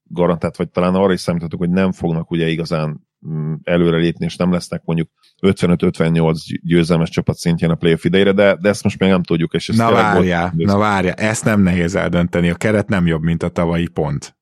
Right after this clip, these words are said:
Speaker 2: Szerintem ezt nem nehéz eldönteni.
Speaker 1: Azt a részét nem. Igen, az valóban lehet, hogy hülyen fogalmaztam, tehát az egyértelmű, hogy nem olyan jó a keret, mint a tavalyi. Itt a kérdés az, hogy, hogy válhatnak-e ők, és ezzel nem azt mondom, hogy ötvennyolc meccset fognak nyerni, hanem hogy válhatnak ő, ők, ö,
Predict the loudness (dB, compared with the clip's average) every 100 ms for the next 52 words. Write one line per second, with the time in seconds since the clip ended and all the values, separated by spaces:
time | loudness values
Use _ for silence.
0 | _ -8 -4 -2 0 -2 -2 -2 -2 -6
1 | -6 -6 -6 -6 -6 -6 -6 -6 -4 -2
2 | 0 0 0 0 0 2 0 0 -2 0
3 | 0 0 -4 -4 -12 -2 0 2 0 0
4 | 0 -2 -8 -10 -12 -6 -6 -6 -10 -10
5 | -10 -12 -12 -8 -2 0 0 -2 -2 -4
6 | -4 -4 -4 -4 -4 -4 -2 -4 -2 -8
7 | -4 -4 -2 -2 -6 -16 -4 -4 -2 -2
8 | 2 2 2 2 0 0 -2 2 4 4
9 | 2 0 -2 0 0 2 0 0 -4 0
10 | 2 4 2 0 -2 0 0 2 2 0
11 | 0 -2 0 -2 -2 -2 2 0 0 -4
12 | -6 -8 -6 -6 -4 -2 0 0 0 2
13 | 2 2 2 0 0 -4 -2 0 2 0
14 | -2 0 0 -2 -2 0